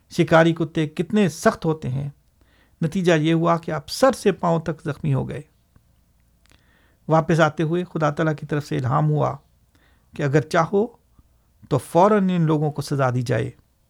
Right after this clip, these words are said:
مگر آپ فرماتے ہیں، نہیں، یہ لوگ نادانی سے ایسا کرتے ہیں۔ جب کبھی ضرورت پیش آتی، آپ فوراً ان، ان دشمنوں کی امداد کرتے۔ کوئی نہیں جو آپ کے پاس اپنی حاجت لے کر آیا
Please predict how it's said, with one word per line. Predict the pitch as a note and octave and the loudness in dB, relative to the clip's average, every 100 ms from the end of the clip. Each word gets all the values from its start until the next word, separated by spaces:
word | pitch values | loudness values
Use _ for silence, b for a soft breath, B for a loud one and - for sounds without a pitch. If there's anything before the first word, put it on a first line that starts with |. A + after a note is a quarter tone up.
| _ _ _ _ _ _ | _ _ _ _ _ _
مگر | D3 C#3 | -2 2
آپ | D3 D3 | 2 0
فرماتے | - D#3 D#3 E3+ | -2 -2 -2 0
ہیں، | E3+ F#3 | -2 0
نہیں، | F#3 G#3 A#3 D3+ - _ _ _ _ _ _ _ _ - | 6 8 8 6 0 _ _ _ _ _ _ _ _ -2
یہ | D#3 | 2
لوگ | D#3+ E3 | 4 4
نادانی | C#3+ D3 C#3 C#3 E3+ | 4 0 0 0 -2
سے | D#3 | -4
ایسا | C#3 C3 | -4 -4
کرتے | A#2+ - - C#3+ | -8 -10 -14 -16
ہیں۔ | C#3 _ _ _ _ _ _ _ _ _ _ _ _ _ b b - | -16 _ _ _ _ _ _ _ _ _ _ _ _ _ b b 4
جب | F3+ E3 | 4 6
کبھی | G#3+ | 4
ضرورت | G3 G3 A3+ A3+ - | 6 6 8 6 4
پیش | G3 G#3+ | 2 4
آتی، | G3 A#3 B3 C4 b b b | 0 0 -2 -2 b b b
آپ | - F#3+ | 2 2
فوراً | - G#3+ D4 D#4 | 4 4 6 4
ان، | B3+ A3 F3+ - | 2 2 0 0
ان | G3+ | 2
دشمنوں | G3+ - G3+ F#3 | 2 2 0 0
کی | F#3 | -2
امداد | E3 D#3+ D#3 | 2 2 0
کرتے۔ | C#3 C3+ - B2+ _ _ _ _ _ _ _ _ _ | -6 -12 -14 -16 _ _ _ _ _ _ _ _ _
کوئی | F3 G3 | 4 4
نہیں | F#3+ D#3+ E3 | 4 2 0
جو | D#3+ | 0
آپ | D3 - | 0 -2
کے | D#3+ | -6
پاس | D3 C#3 - | -4 -4 -6
اپنی | C#3+ E3 | -8 -4
حاجت | D3 C3+ C3+ | -2 -4 -4
لے | C#3 | -6
کر | C3 C3 | -6 -4
آیا | C3 D3 | 0 0